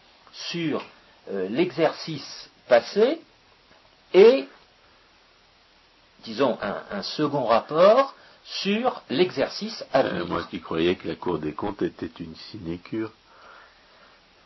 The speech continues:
Speaker 1: C'est peut-être une sinécure, euh,
Speaker 2: Alors, il faut faire le travail par d'autres, c'est comme les, les, les employés d'E D F.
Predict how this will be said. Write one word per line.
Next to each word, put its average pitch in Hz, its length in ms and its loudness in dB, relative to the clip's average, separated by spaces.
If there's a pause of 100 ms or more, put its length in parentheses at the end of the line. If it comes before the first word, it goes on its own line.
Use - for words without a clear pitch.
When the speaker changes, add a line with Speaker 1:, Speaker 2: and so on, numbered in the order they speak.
(580)
Speaker 1:
C'est 139 120 -4
peut-être 131 520 -6
une 113 140 -12
sinécure, 110 1000 -12
euh, 98 1200 -4 (540)
Speaker 2:
Alors, 87 140 0
il 90 240 -4
faut - 200 -6
faire 95 240 10
le 90 100 6
travail 85 340 4
par 117 240 4
d'autres, 127 360 6
c'est 90 100 -4
comme 92 240 -2
les, 82 200 -4
les, 85 240 -8
les 82 260 -6
employés 87 480 -2
d'E 90 160 -4
D 120 240 -2
F. - 20 -20